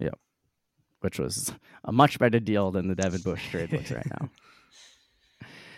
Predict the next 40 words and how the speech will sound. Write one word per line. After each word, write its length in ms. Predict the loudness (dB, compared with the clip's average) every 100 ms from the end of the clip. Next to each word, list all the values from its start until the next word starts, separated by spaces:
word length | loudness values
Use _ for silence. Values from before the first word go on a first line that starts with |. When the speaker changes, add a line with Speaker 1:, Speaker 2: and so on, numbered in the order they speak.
| -16 2
Speaker 1:
Uh, 280 | 6 8 8
I 80 | 12
guess 160 | 10
speaking 280 | 10 8 10
of 120 | 10
Miles 280 | 12 12 10
Jack, 480 | 10 10 10 6 -4
one 260 | 2 6 10
of 100 | 10
the 80 | 8
teams 380 | 10 10 10
that 220 | 10 10 10
was, 360 | 8 8 6 6
has 140 | 8
been 160 | 10 10
the 80 | 8
busiest 560 | 8 8 8 6 6
in 100 | 2
free 200 | 4 8
agency 420 | 8 8 4 4 2
to 80 |
this 240 | 4 2 0
point, 460 | 0 2 4 2 2
his 220 | 0 2
former 320 | 6 8 8
team 240 | 6 4
that 100 | 6
just 240 | 4 2 4
released 320 | 4 4 4
him, 160 | 2 2
the 80 | 4
Jacksonville 420 | 4 2 0 0
Jaguars. 600 | 2 2 2 2 2 2
Probably 280 | 6 8 10
part 160 | 10
of 60 | 12
the 60 |
reason 240 | 12 12 12
why 140 | 10
they 180 | 10 6